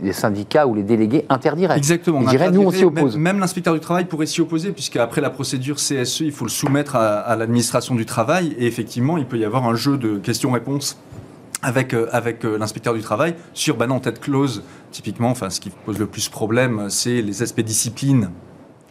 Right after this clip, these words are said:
Speaker 2: et l'aspect, euh, charte, euh, neutra-, principe de neutralité.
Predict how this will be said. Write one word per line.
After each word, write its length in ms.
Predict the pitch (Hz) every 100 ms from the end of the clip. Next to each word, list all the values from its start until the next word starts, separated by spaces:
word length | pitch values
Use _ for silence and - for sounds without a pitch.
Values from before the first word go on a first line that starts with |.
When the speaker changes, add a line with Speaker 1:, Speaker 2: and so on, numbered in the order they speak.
| -
Speaker 2:
et 80 | 127
l'aspect, 440 | 117 - 123 120
euh, 260 | 101 98 92 - -
charte, 360 | - 101 -
euh, 440 | 104 110 113 98 98 98 101 107
neutra-, 400 | 104 113 113 -
principe 300 | - 113 113
de 80 | 107
neutralité. 540 | 104 113 107 156 170